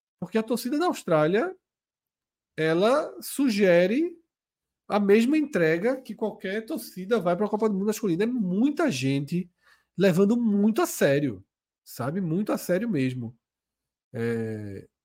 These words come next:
eles têm o, o, o, o, o, uma, é a prioridade pra eles, inclusive no futebol. Acho que o futebol feminino lá mobiliza mais do que o masculino, porque é muito,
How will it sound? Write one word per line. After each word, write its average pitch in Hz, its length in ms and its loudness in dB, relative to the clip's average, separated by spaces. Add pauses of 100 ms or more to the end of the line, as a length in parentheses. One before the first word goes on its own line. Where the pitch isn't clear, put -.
(180)
eles 147 360 -2
têm 165 280 2
o, 196 80 4
o, 165 220 -2
o, 143 520 0 (120)
o, 117 380 -6
o, 107 60 -20 (1120)
uma, 127 380 2 (1400)
é 240 60 -2
a 294 60 8
prioridade 294 540 10
pra 185 180 4
eles, 151 240 0
inclusive 160 320 -6
no 165 60 -10
futebol. 208 360 0
Acho 139 120 -6
que - 60 -20
o - 20 -20
futebol 170 220 -2
feminino 175 320 -4
lá 160 200 0
mobiliza 180 500 -4
mais 151 240 -4
do 180 80 -6
que 190 100 -6
o 196 60 -2
masculino, 151 680 -4 (840)
porque 117 800 -6 (1080)
é 127 80 -8
muito, 135 320 -2